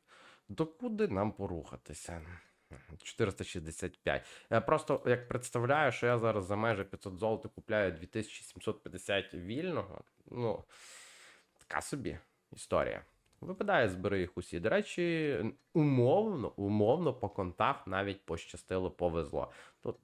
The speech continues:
нічого не випало, та і Бог з ним. Так, продовжувати далі не буду. Е, зараз давати п'ятсот дев'яносто золота за дві тисячі сімсот п'ятдесят. Ну... Я думаю, ви розумієте, чи про Ніс Морквинку, чи про Аватар, ну,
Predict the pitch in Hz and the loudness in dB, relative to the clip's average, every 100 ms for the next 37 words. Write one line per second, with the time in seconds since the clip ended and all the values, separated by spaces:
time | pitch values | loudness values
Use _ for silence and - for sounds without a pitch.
0 | _ - 90 80 76 71 69 90 135 185 | _ -6 -6 -4 -4 -4 -2 -2 -2 -2
1 | 160 131 98 - _ _ _ 135 113 90 | -2 -2 -4 -8 _ _ _ -2 0 2
2 | 85 82 - 64 - _ _ _ _ _ | 2 0 -2 -8 -10 _ _ _ _ _
3 | - 113 - - 110 127 98 90 82 90 | 2 2 2 -2 4 4 6 2 0 0
4 | 90 76 80 95 123 190 214 175 131 - | 0 2 0 0 0 -2 -2 -4 -4 -10
5 | - - - 92 90 87 85 85 82 85 | -20 -6 2 4 4 4 2 2 2 4
6 | 98 87 80 92 92 82 - - 82 82 | 4 4 4 4 4 0 -6 -4 0 0
7 | 87 85 - 87 131 143 113 85 82 82 | 2 0 -2 0 2 2 0 -2 -4 -4
8 | 101 - - 90 - 90 85 82 95 82 | -6 -6 -8 -10 -8 -8 -8 -6 -4 -4
9 | - - _ _ _ - 131 117 - _ | -8 -20 _ _ _ -2 0 -2 -4 _
10 | _ _ - - - 110 107 101 87 82 | _ _ -20 -20 -2 2 4 4 2 2
11 | 80 76 - - 98 - 87 82 82 80 | 0 -2 -4 -6 -8 0 4 6 4 4
12 | 78 71 65 - _ _ _ - 87 - | 2 -2 -6 -14 _ _ _ -6 -4 -4
13 | 85 - 110 135 120 90 - - - 80 | -6 -2 0 2 0 -6 -10 -8 0 2
14 | 76 78 95 104 101 104 | 2 0 2 2 2 -2